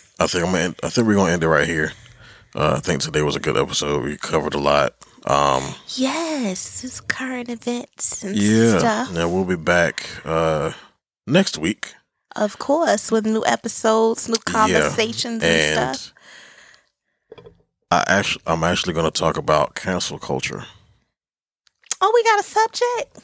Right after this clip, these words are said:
Speaker 1: Yes.
Speaker 2: Okay.
Speaker 1: Cancel
Speaker 2: Mm-hmm.
Speaker 1: culture and why I can't stand it.
Speaker 2: We'll save that for next week.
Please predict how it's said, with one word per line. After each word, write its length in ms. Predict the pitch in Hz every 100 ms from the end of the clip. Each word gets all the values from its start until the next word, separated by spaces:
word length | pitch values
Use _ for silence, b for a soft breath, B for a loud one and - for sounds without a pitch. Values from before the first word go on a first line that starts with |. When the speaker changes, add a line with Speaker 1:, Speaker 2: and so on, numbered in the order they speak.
| -
Speaker 1:
Yes. 440 | 76 - - - b b _
Speaker 2:
Okay. 460 | 359 453 - 415 415 - -
Speaker 1:
Cancel 400 | - 95 - 85
Speaker 2:
Mm-hmm. 100 | -
Speaker 1:
culture 360 | 78 - 80 -
and 300 | 73 71 71
why 260 | 78 78 -
I 180 | 80
can't 400 | 76 - 82 -
stand 640 | - - - _ 82 78 71
it. 300 | - - - B B B _
Speaker 2:
We'll 80 | 233
save 240 | - 170
that 160 | - -
for 160 | -
next 380 | - - - -
week. 480 | 90 - _ -